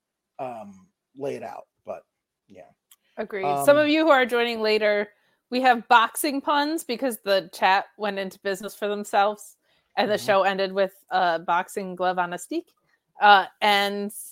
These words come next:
Speaker 2: we also have the ones that I dictated because I
Speaker 1: Right.
Speaker 2: run the show and N X T
Speaker 1: Yeah.
Speaker 2: goes through
Speaker 1: Mm-hmm.
Speaker 2: me.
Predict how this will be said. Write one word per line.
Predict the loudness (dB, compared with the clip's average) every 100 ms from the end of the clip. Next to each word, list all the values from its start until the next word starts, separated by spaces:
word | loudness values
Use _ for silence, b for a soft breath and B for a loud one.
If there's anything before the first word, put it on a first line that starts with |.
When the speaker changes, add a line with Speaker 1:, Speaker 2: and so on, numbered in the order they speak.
| -20 _ _ _ _ b b -2
Speaker 2:
we | 4
also | 8 6 4 2
have | 6 6 6 0 0
the | 2
ones | 4 4 6
that | 6 6
I | 6 4
dictated | 4 -2 -4 -6 -4 -4 -4
because | -6 -2 -2
I | 4 6
Speaker 1:
Right. | 6
Speaker 2:
run | 2 -2
the | -6
show | -4 0 0 0 -4
and | -6 -6
N | -4
X | -4 -4 -6
T |
Speaker 1:
Yeah. | -2
Speaker 2:
goes | 0 -2
through | -4 -6
Speaker 1:
Mm-hmm. | -6
Speaker 2:
me. | -4 -4 -4 -10